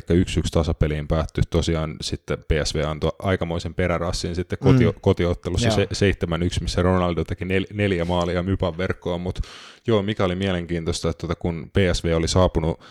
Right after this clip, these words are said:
Speaker 1: Lahden stadionille, bussikuski oli jättänyt joukkueen sinne, niin, tota, kuski lähti meneen, tota, s-, ö, P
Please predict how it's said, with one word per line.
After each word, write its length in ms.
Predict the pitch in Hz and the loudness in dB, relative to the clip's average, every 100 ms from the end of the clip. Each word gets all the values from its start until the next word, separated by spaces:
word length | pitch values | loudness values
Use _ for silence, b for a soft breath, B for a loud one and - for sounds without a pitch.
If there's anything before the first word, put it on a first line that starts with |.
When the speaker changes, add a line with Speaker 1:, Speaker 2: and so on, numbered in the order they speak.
| B B B B | B B B B
Speaker 1:
Lahden 320 | 113 107 98 87 | 2 4 4 2
stadionille, 560 | - 95 90 85 85 | 2 4 4 2 0
bussikuski 640 | 85 104 - - 87 - 85 | 2 2 2 0 -2 -2 -2
oli 120 | 85 | -2
jättänyt 360 | 87 - 85 | -4 -4 -4
joukkueen 500 | 87 87 - 85 80 | 0 -2 -2 -4 -4
sinne, 300 | 78 87 85 | -4 -6 -6
niin, 200 | 82 82 | -6 -6
tota, 340 | 80 85 92 76 - | -6 -4 -4 -4 -8
kuski 300 | - 120 - | -2 -2 0
lähti 240 | 90 - 90 | -2 -2 -6
meneen, 340 | 95 92 87 | -8 -6 -8
tota, 200 | 90 - | -10 -12
s-, 100 | 90 - | -12 -10
ö, 180 | 98 | -8
P 100 | 90 | -6